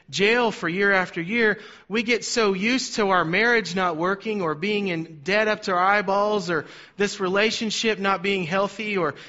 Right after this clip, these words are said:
dealing with this physical issue. We get so used to dealing with it that we become so familiar with it that we don't even realize that it's as big an obstacle as it is. It's almost like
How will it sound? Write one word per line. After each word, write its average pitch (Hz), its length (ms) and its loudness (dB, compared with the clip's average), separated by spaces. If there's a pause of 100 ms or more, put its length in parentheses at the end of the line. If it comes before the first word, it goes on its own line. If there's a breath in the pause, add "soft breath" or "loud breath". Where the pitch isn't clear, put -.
(120)
dealing 220 320 2
with 208 140 0
this 202 240 -2
physical 214 460 -2
issue. 220 380 0 (380 loud breath)
We 226 140 0
get 262 180 0
so 226 280 0
used 240 440 -2
to 220 80 -4
dealing 233 440 -2
with 190 200 -2
it 208 180 -4
that 190 180 -2 (600 loud breath)
we 233 180 -2
become 233 400 0
so 240 220 0
familiar 233 540 2
with 196 220 0
it 233 140 -6
that 190 200 0 (240)
we 214 100 -8
don't 262 140 0
even 196 220 0
realize 220 540 2
that 190 100 0
it's 185 160 -6
as 147 120 -12
big 214 200 -2
an 208 80 0
obstacle 202 640 -2
as 180 120 -4
it 170 80 -2
is. 214 280 -2
It's 165 160 -6
almost 233 360 0
like 196 300 0